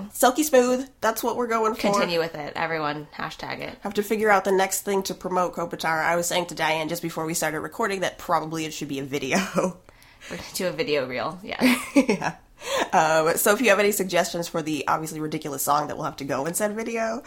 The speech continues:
Speaker 1: let me know. I'm open to it.
Speaker 2: Please make it a good one, because, um, immediately after Trevor Lewis's video, I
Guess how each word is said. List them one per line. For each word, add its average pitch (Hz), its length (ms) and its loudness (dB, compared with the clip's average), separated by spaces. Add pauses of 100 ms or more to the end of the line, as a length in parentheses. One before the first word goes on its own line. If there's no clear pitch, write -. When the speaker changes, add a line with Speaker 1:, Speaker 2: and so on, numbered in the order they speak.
(180)
Speaker 1:
let 294 240 4
me 320 140 0
know. 254 360 8
I'm 262 200 4
open 277 300 0
to 139 180 -2
it. 127 180 -6
Speaker 2:
Please 233 240 2
make 302 160 -4
it 254 80 2
a 196 60 -2
good 156 180 -2
one, 151 220 -2
because, 151 640 -6
um, 156 440 -2 (220)
immediately 175 480 -4
after 147 420 -2
Trevor 143 280 -8
Lewis's 147 480 -8
video, 143 680 -6
I 151 300 -2